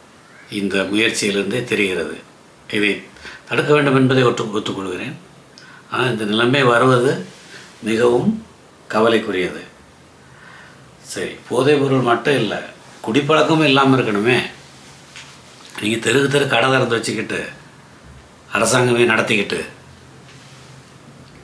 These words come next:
அதுல பிள்ளைய பாழா போதா? பிள்ளைகள் மட்டும் இல்ல, குடி குடியை கெடுக்கும்னு சொல்லி ஏற்கனவே சொன்ன மாதிரி,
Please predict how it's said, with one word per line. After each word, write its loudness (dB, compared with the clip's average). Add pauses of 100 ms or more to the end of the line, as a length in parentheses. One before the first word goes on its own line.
(520)
அதுல -4
பிள்ளைய 0
பாழா 0
போதா? 0
பிள்ளைகள் -2
மட்டும் 0
இல்ல, -2
குடி -4
குடியை -2
கெடுக்கும்னு -4
சொல்லி -2
ஏற்கனவே -6
சொன்ன -6
மாதிரி, -8